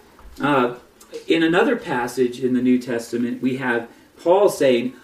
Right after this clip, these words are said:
"Look, you're just babies. You, you're just on milk.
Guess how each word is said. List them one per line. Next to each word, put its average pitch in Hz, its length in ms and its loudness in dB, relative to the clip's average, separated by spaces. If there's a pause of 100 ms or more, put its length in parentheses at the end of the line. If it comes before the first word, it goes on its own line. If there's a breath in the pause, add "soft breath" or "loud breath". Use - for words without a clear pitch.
"Look, - 220 0
you're 277 140 -2
just 151 240 -2
babies. 165 540 0 (560)
You, 180 300 6
you're 233 160 2
just 247 200 2
on 175 220 2
milk. 233 340 4